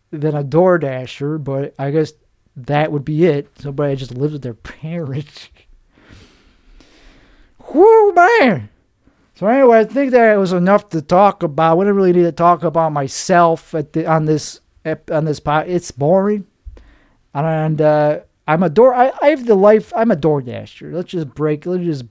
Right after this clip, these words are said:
come clean. That's why I don't really have, I don't have not enough to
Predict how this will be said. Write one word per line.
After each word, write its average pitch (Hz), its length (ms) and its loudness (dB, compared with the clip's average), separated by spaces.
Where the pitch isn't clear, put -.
come 156 280 -6
clean. 131 560 -6
That's - 180 -20
why 220 220 -2
I 190 60 -2
don't 185 180 -4
really 170 280 0
have, 147 220 -6
I 190 680 -18
don't 214 100 -2
have 175 140 -4
not 170 600 -2
enough 160 260 -4
to 147 120 -12